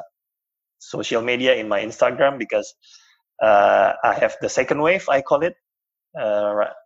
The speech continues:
this, the cell of the cancer, like metastasis, they call it. Uh, I have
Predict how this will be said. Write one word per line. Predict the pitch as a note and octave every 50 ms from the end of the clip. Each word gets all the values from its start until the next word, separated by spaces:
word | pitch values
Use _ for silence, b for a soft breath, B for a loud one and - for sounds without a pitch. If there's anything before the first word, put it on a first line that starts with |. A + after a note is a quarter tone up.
| _ - - - - _
this, | - C#3 A2+ G#2+ G#2 G#2+ G#2+ G#2+ A2+ A2 - - -
the | - B2 A2+ A2 G#2
cell | G#2 - - - A#2+ B2 B2+ -
of | - A#2+ - -
the | - E3 -
cancer, | - A#2 A#2 A#2+ - - C#3+ D3 D#3 D3+ - - _ _ _ _ _ _ _ _ _ _ _ G3+
like | D3 C#3 A2 - - - -
metastasis, | C3+ A2+ A2 - C3 B2+ - - D3+ C#3 - - E3 D#3+ -
they | - C3 C#3
call | - - D#3 D#3
it. | E3+ E3+ E3 _ _ - C3
Uh, | B2 A2+ A2+ A2 A2 A2 A2 A2+ - - - - _ _ _ _ _ _ _ _ _ _ _ _ _ _ _ _ _ _ -
I | - G#2 G#2
have | G2+ A#2+ A#2 -